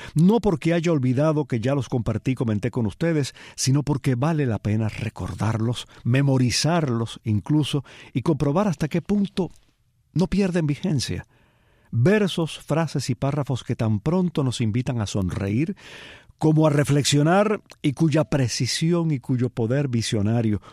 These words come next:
pueden a veces abismarnos. ¿Eh? Abismarnos. Y entre esos párrafos se encuentra uno escrito por Simón Bolívar pocas semanas antes de morir en una carta dirigida al general Juan José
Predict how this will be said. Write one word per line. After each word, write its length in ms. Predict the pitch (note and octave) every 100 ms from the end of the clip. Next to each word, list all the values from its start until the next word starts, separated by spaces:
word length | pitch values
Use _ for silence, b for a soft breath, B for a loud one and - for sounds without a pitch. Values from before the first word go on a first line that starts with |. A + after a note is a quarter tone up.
| B _
pueden 400 | C3+ C#3+ A#2 G2+ -
a 120 | - G#2+
veces 680 | C3 G2+ - - - - _ _ _ _ _
abismarnos. 920 | G#2 G2+ - E2+ F2+ - - - - _ _ _ _ _
¿Eh? 80 | F3 - _ _ _ _
Abismarnos. 840 | F#2+ F2+ E2+ D2+ - - - - _ B B B B
Y 100 | B2+
entre 240 | D3+ D3 B3
esos 200 | A3+ -
párrafos 540 | F3 F3 D#3+ E3 -
se 120 | - C3
encuentra 480 | A#2 F3+ E3+ C#3
uno 200 | C3+ D3+
escrito 400 | B2 - C3 C#3
por 160 | C3+ B2+
Simón 400 | - G#2+ B2+ C#3
Bolívar 560 | G#2+ G2+ A#2+ G#2 G#2+ B B B B B _
pocas 340 | F#3+ G3 E3+ -
semanas 520 | - A#2 B2 C3 B2
antes 260 | A#2 B2+
de 80 | A#2
morir 400 | G#2+ G#2 B2+ A#2 B B B
en 160 | - B2
una 160 | D#3 C3
carta 400 | C3+ C3+ C3 A2
dirigida 720 | A2+ A2 G#2 - D3 C3 B2+
al 260 | A#2 A2
general 640 | F2+ G#2+ G2+ F#2+ A2+ A#2+ A#2 B B
Juan 320 | - G#2 G2
José 560 | - F2+ - F#2 F#2